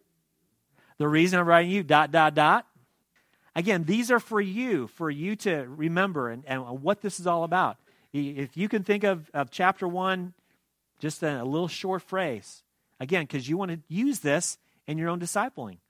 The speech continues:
with other people. You know, I personally have down here, um, where is it? Uh, yeah, greetings slash divisions slash divine wisdom. You know, and, but again, that's me.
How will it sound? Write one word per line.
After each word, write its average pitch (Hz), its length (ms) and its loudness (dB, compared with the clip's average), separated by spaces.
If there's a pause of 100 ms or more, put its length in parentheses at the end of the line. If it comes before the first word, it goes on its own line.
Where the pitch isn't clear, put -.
with 131 160 -8
other 135 160 -8
people. - 340 -12 (1500)
You 147 80 -4
know, 156 60 2
I 190 60 2
personally 190 380 -2
have 160 180 0
down 156 240 -2
here, 151 320 -4
um, 117 460 -6 (480)
where - 80 -12
is 117 100 -12
it? 113 220 -10
Uh, 95 220 -8 (180)
yeah, 113 180 -6 (280)
greetings 196 680 -2
slash 143 380 -4
divisions 175 600 -6 (260)
slash 131 360 -4
divine 139 360 -8
wisdom. 147 340 -12 (640)
You 107 140 -14
know, 104 240 -16
and, 127 220 -10
but 151 180 -4
again, 156 280 -4
that's 147 240 0
me. 190 260 -4